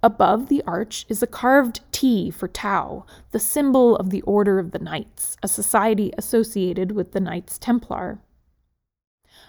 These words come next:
Another picture shows that this same exact T symbol was used as a watermark in a fifteenth century Italian document.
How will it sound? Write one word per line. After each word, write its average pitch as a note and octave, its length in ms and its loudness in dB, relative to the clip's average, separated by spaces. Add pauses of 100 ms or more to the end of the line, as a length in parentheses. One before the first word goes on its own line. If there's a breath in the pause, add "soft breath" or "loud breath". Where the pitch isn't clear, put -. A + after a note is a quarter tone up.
Another C4+ 420 4
picture - 360 -4
shows G3+ 320 0
that A#3+ 160 -2
this C4+ 160 2
same D4 560 -2
exact G3+ 500 0 (140)
T C#4+ 200 -2
symbol F3+ 520 -2
was G#3+ 260 0
used A#3+ 480 0
as F3+ 140 -6
a G3 60 0
watermark F#3+ 680 -2 (280 loud breath)
in A3 100 2
a A3+ 60 4
fifteenth D4 560 0
century G3 480 -2
Italian F3+ 580 -8
document. A3 520 -6